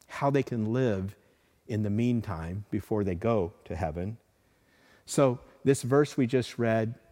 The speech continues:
John fourteen, verse one, really sets the tone for this entire chapter. And keep in mind that Jesus is giving his disciples a command. He says, "Stop being troubled and believe in me.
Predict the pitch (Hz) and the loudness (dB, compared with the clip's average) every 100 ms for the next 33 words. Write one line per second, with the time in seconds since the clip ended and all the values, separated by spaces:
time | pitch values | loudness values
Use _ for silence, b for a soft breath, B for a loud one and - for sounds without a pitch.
0 | - - 123 113 - 123 - 117 104 110 | -12 -2 0 0 0 -2 0 -2 0 0
1 | - - 110 104 113 117 107 - - 131 | 0 -2 0 2 2 2 0 -2 0 0
2 | - - 101 - 117 107 98 - 104 107 | -2 -6 -6 -2 0 0 -2 -4 -4 -4
3 | 110 98 - 117 113 101 - 110 107 - | -4 -6 -2 0 0 -4 -4 -2 -2 -6
4 | 82 95 - b b b b b 113 - | -8 -8 -10 b b b b b -4 2
5 | 165 165 127 123 120 110 90 123 135 127 | 4 4 2 4 2 0 -2 0 2 0
6 | - 113 95 110 117 120 107 - B B | -2 -4 -2 0 2 2 0 -4 B B
7 | B 117 - 113 - 107 101 104 117 107 | B 0 0 -6 0 0 0 -2 -4 -6
8 | - 92 92 95 110 131 117 - 123 113 | -6 -4 -4 -2 -2 0 -2 -2 0 0
9 | 131 127 135 - 104 95 98 95 98 98 | 2 0 0 0 0 0 0 -4 -2 -2
10 | 107 113 123 120 98 95 92 | 2 2 2 0 -2 -4 -6